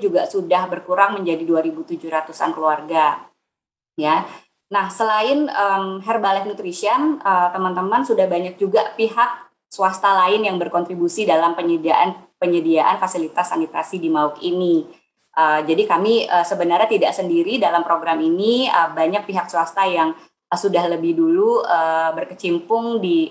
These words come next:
eh, area ini begitu ya. Nah, eh, di Tangerang sendiri ini ada sekitar, eh, tiga ribu anak ya,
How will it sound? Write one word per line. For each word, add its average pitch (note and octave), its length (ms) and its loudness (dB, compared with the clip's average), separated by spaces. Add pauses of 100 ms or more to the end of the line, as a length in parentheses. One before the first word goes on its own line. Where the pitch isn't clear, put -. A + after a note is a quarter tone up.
eh, D#3 480 2 (160)
area E3 240 -2
ini F3+ 280 0
begitu D3+ 360 -10
ya. D#3+ 160 0 (600)
Nah, F3+ 200 2
eh, F#3+ 400 2
di A3+ 40 4
Tangerang A#3+ 400 2
sendiri B3+ 320 0
ini E4 120 2
ada A3 280 2
sekitar, B3 560 0
eh, G3 240 2
tiga G3 240 0
ribu G3 280 0
anak G#3 440 0
ya, F3+ 200 0